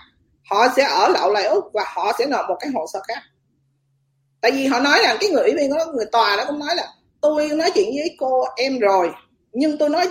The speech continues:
chưa nói chuyện với người chồng của cô em. Như vậy tôi đâu biết là hai người này thật sự còn ở chung hay không, hay là hai người này ly dị rồi. Rồi sau này cô này đi qua Úc dắt theo đứa con, rồi bỏ anh chồng này lại đi lấy người khác." Tại cái chuyện đó cũng rất là xảy ra.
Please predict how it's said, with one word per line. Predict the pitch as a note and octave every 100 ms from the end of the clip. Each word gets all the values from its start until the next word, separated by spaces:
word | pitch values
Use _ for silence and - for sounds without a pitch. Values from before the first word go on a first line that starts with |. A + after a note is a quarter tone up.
| F4
chưa | D4
nói | E4+ F4+
chuyện | E3 G#3+ B3
với | C#4 G4
người | A#3+ F#3
chồng | G#3 F3 - _ _ _ _ _ -
của | G#3
cô | C#4 B3+
em. | B3+ A#3+ A#3 - _ _ _ _
Như | C4+ C#4
vậy | G3+ G#3+
tôi |
đâu | C4+ B3+
biết | F#4
là | F4
hai | F#4 B3
người | A#3+ G#3
này | F#3+
thật | A3+ F#3 -
sự | E3
còn | G3 F3
ở | C4 C4+
chung | B3
hay | A#3
không, | A3+ A#3 A3+
hay | C4
là | B3 G3+
hai | - A#3+
người | A3+
này | F#3+ F3+
ly | A#3+ G#3+
dị | C3+ G#3
rồi. | E3+ E3 _ _ _ _ _ _
Rồi | G3 F#3+
sau | B3+
này | B3 G3+
cô | C4
này | B3+ G3+
đi | B3
qua | B3+
Úc | D4 G#4 -
dắt | -
theo | B3
đứa | D4 D#4
con, | B3 A#3 A#3+ - _ _ _ _ -
rồi | -
bỏ | F#3
anh | E4 B3
chồng | G#3 F#3+
này | F#3
lại | E3+ G3+
đi | A#3+
lấy | D4+ F4
người | F3+
khác." | B3 E4+ - _
Tại | - D#4
cái | G#4+
chuyện | A#3
đó | F4+
cũng | D#4 E4
rất | F#4+
là | C4+
xảy | A3
ra. | D4 D#4 E4